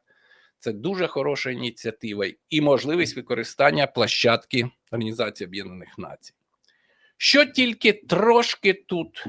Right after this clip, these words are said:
не те, щоб нам хотілося. Значить, ми отримали повідомлення про те, що п'ятдесят країн і міжнародних організацій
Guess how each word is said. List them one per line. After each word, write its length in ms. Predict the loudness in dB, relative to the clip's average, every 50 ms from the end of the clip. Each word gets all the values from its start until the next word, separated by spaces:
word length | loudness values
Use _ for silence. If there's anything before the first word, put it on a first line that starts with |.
| -14 -14 -18 _ _ _ _ -20 -20 _ _ _ _ _
не 240 | -4 0 2 2 0
те, 280 | 0 2 2 2 2 2
щоб 240 | 0 -2 -4 -4
нам 200 | -4 -4 -4 -4
хотілося. 720 | -4 -6 -10 -12 -12 -12 -14 -14 -14 -16 -18 -20 -20 -20 _ _ _ _ _ _ _ _ _ _ _ _ _ _ _ _ _ _ _ _ _ _ -6
Значить, 260 | -4 -4 -4 -2 0
ми 480 | 4 4 6 6 6 4 2 0 -2 -6 -10 -16 -20 _ _ _
отримали 720 | -2 0 0 2 2 2 4 4 4 4 4 4 2 0
повідомлення 580 | 0 0 -2 -2 -2 -2 -4 -2 0 0 0 0
про 180 | 0 0 -2 0
те, 240 | 0 2 2 2
що 440 | 0 -2 -4 -2 0 0 2 2 0
п'ятдесят 640 | 0 -2 -4 -4 -4 -4 -4 0 2 4 4 4 2
країн 420 | -2 -2 -2 -2 -2 -2 -2 -2
і 120 | -2 -2 -2
міжнародних 560 | -2 -2 -2 -2 0 0 0 -2 -4 -6 -4
організацій 920 | -2 -2 -2 -2 -2 -4 0 2 2 2 2 0 0 0 0 0 -2 -4